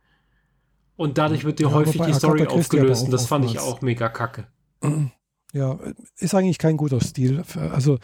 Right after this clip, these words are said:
Speaker 1: Genau.
Speaker 2: find, also find ich jedenfalls, und was ich auch so gelesen habe, empfinden das die meisten so, <laughs> dass man da plötzlich so am Ende des, äh, so wie du sagst, so in den letzten fünf, f-, fünf Seiten wird da noch ein neuer Charakter,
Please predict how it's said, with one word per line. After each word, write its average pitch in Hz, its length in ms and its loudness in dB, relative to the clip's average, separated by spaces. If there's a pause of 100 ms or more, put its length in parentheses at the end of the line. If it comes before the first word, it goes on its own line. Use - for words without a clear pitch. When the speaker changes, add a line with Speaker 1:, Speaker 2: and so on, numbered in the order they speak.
(120)
Speaker 1:
Genau. 123 380 0 (220)
Speaker 2:
find, 175 340 -2
also 160 240 -2
find 165 280 -2
ich 170 100 -2
jedenfalls, 170 400 0
und 147 160 -2
was 147 160 0
ich 165 120 -2
auch 135 180 -6
so 160 100 -2
gelesen 139 360 0
habe, 143 260 -2 (280)
empfinden 180 400 0
das 143 160 2
die 180 80 0
meisten 151 440 2
so, 185 340 2
<laughs> 208 300 -2
dass 170 160 0
man 180 100 2
da 156 140 2
plötzlich 160 420 -2 (180)
so - 140 0
am 156 80 2
Ende 180 240 2
des, 151 300 0
äh, 156 120 2
so 139 220 -4
wie 156 80 0
du 147 100 -2
sagst, 156 300 -4
so 156 180 2
in 170 280 -8
den 180 140 -8
letzten 185 320 -2
fünf, 185 280 -2
f-, 170 460 -2
fünf 180 280 0
Seiten 175 380 0
wird 180 140 0
da 165 60 2
noch 165 120 -2
ein 156 80 -4
neuer 165 240 4
Charakter, 180 540 -2